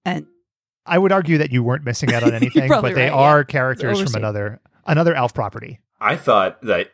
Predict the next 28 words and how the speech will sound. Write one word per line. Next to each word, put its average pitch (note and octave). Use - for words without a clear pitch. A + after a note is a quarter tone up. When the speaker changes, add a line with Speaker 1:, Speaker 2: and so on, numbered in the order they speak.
Speaker 3:
that G2
Alf F#2
Tales F2
in E2+
the E2+
cast, F#2
it -
was G2+
just F2
like, E2+
well, A2+
we B2
have D#3
an B2
Alf. F#2
Let's A2
just C#3
make B2
everybody G#2+
look D3+
like -
him. -
Speaker 2:
Mm-hmm. B2+
Speaker 3:
And G#2
I B2
just -
wanted G2+
some F2